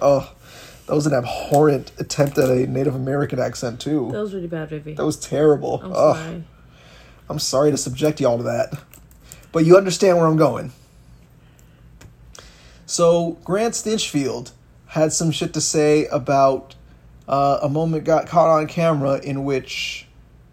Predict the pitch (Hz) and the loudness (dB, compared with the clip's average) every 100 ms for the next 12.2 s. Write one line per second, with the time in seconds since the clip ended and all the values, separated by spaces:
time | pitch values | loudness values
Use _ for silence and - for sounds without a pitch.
0 | - 147 151 151 - - 147 135 135 135 | -8 -4 0 0 0 -4 -2 0 0 -2
1 | - - - - - 156 156 - 160 170 | -8 -20 -20 -18 -2 0 0 2 2 2
2 | 185 185 135 127 - - - - 147 123 | 2 2 -2 -8 -10 -14 -12 -4 -4 -2
3 | 196 254 247 240 240 151 165 - - - | -2 0 0 0 2 4 2 0 -18 -20
4 | - - - - - - - - 294 320 | -20 -20 -20 -20 -20 -20 -20 -8 -6 -6
5 | 190 165 175 170 - - 226 185 156 190 | 0 4 6 6 2 -12 -16 -4 0 2
6 | - - 220 262 247 - 127 113 - 135 | 0 0 2 2 2 0 -2 -4 -2 0
7 | 156 - - 254 294 320 277 156 127 - | 0 -2 -12 -4 2 4 6 4 2 -2
8 | - - - - - - - _ - - | -4 -6 -20 -20 -20 -20 -20 _ -20 -6
9 | 233 294 311 - 160 170 170 - - - | -4 -4 -8 -2 2 6 8 6 0 -18
10 | - - - - - - - - - - | -20 -20 -20 -20 -20 -20 -20 -20 -20 -20
11 | - - - - - - - - - 466 | -20 -20 -20 -20 -20 -20 -20 -2 2 4
12 | - | 4